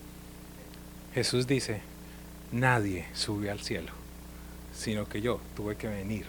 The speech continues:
acá a la tierra para dejarles conocer a Dios". Y muchos de nosotros, los peldaños que tenemos para llegar al cielo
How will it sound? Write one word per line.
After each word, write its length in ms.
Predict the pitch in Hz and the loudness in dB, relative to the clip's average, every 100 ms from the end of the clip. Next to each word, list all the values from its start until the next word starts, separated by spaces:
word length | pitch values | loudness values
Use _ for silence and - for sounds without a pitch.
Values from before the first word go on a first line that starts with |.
| - | -6
acá 200 | - - | -4 -2
a 20 | |
la 80 | 110 | -2
tierra 320 | 110 104 87 - - | 0 -4 -4 -8 -4
para 180 | 107 104 | 2 4
dejarles 360 | 95 107 98 | 4 2 2
conocer 380 | - 107 - 101 | 0 0 0 -2
a 60 | 104 | -2
Dios". 380 | 95 92 - - - - - - - - - - - - - - - - - - - - - - | -2 -2 -4 -6 -10 -12 -12 -12 -12 -12 -12 -12 -12 -12 -12 -10 -10 -12 -12 -12 -12 -12 -10 2
Y 80 | 123 | 6
muchos 360 | 123 120 147 | 6 6 6
de 100 | 143 | 6
nosotros, 540 | 151 143 135 - 117 - - - - - - - - - - - - - | 4 6 4 4 -2 -6 -10 -12 -12 -12 -12 -12 -12 -12 -14 -14 -12 2
los 160 | 123 | 2
peldaños 540 | - 120 107 123 135 139 | 4 2 8 10 10 8
que 120 | 143 | 4
tenemos 360 | 135 135 131 117 | 6 8 8 8
para 180 | 117 | 6
llegar 260 | 110 107 117 | 8 6 6
al 100 | 139 | 4
cielo 320 | - 131 113 | 6 6 4